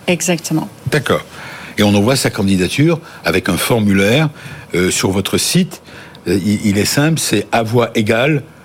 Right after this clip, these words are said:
Speaker 2: euh, point com, c'est ça. Et ce, avant, le, je le précise, pardon aussi de prendre la, la parole, c'est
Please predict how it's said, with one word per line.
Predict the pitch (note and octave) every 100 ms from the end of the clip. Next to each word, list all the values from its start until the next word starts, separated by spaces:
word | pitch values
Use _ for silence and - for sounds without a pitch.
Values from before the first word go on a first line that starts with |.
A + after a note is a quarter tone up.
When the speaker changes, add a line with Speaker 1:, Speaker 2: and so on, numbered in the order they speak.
| - -
Speaker 2:
euh, | F2+ F2
point | - B2+
com, | G2+ F#2 E2 G2
c'est | -
ça. | - E2+ -
Et |
ce, | B2+ - G#3 G#3+ - - - -
avant, | B2 B2 F#3
le, | F3 A#2+
je | G#2+
le | B2+
précise, | A#2 A2+ - A#2
pardon | - G2+ F#2+
aussi | F#2 -
de | A#2+
prendre | F2+ - F2+
la, | D#2+
la | D#2+
parole, | E2+ A2 D3+ D3+ - - -
c'est | - - G#2 G2 F#2